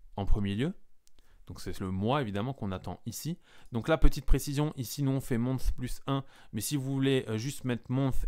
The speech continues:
ici et, euh, mettre le plus un ici, ça fonctionne évidemment de la même manière, hein. Ensuite ici on va appeler current date point get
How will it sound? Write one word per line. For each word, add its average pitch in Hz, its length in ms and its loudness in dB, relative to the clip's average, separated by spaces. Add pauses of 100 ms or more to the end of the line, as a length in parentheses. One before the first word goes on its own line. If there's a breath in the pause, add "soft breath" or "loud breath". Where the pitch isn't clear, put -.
ici 135 440 -6 (140)
et, 117 240 0
euh, 104 100 -4
mettre 117 240 -4
le 92 60 -8
plus - 340 -2
un 127 180 -2
ici, 117 280 -10
ça 110 140 -12
fonctionne 117 340 -6
évidemment 113 440 -6
de 131 60 -6
la 117 80 -4
même 117 140 -4
manière, 101 320 -8
hein. 117 80 -12 (640 loud breath)
Ensuite 117 320 -2
ici 151 200 -6
on 143 60 -2
va 127 80 0
appeler 117 240 -6
current 131 440 -4 (140)
date 113 420 -8
point 113 380 -6 (200)
get 117 260 -4